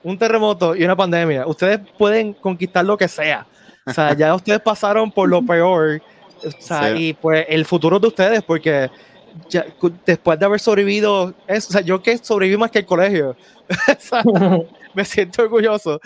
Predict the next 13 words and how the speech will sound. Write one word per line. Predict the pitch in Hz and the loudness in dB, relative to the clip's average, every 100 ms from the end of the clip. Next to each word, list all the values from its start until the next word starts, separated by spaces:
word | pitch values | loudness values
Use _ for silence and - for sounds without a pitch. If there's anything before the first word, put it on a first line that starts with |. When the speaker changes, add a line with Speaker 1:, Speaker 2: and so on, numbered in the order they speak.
| 254 - - | -16 -14 -8
Speaker 1:
Este, | 175 - 202 170 156 151 139 _ _ | -8 -8 -4 -2 -2 -4 -8 _ _
y, | 165 156 190 | -6 -4 -2
y | |
verdad | 170 165 170 208 | 2 2 4 2
que, | 214 185 170 160 | 2 2 2 0
que | 175 165 160 | 0 2 2
los | 165 | 2
admiro | 156 175 | 2 2
un | 196 | 2
montón | 190 175 175 | 0 2 2
a | |
los | 170 147 | 2 2
dos. | 139 127 | 0 -2